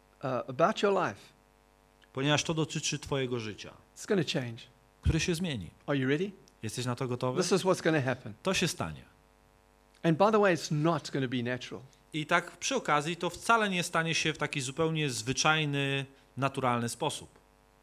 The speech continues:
Speaker 1: I love the way God deals with us.
Speaker 2: Podoba mi się tutaj sposób, w jaki Bóg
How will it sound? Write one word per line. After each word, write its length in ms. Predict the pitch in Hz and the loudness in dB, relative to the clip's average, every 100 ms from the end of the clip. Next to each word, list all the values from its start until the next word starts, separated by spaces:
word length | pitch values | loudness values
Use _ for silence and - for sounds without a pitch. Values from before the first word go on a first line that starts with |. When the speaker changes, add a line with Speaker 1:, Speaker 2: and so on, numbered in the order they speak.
| _ - - | _ -12 4
Speaker 1:
I 40 | |
love 160 | 185 254 | 6 6
the 100 | 247 | 6
way 180 | 233 214 | 6 6
God 320 | 156 202 180 | 6 4 4
deals 300 | 156 202 170 | 4 6 6
with 200 | 175 165 - - | 0 -4 -10 -6
us. 540 | 147 123 - - - - - - - | -4 -4 -6 -12 -14 -16 -20 -20 -10
Speaker 2:
Podoba 260 | 160 233 220 | -2 2 4
mi 60 | |
się 120 | 208 | 2
tutaj 140 | 202 180 | 0 0
sposób, 480 | - - 190 - 131 | 0 0 0 0 0
w 40 | |
jaki 240 | 131 135 | 0 0
Bóg 500 | 117 117 165 185 - | -6 2 4 4 0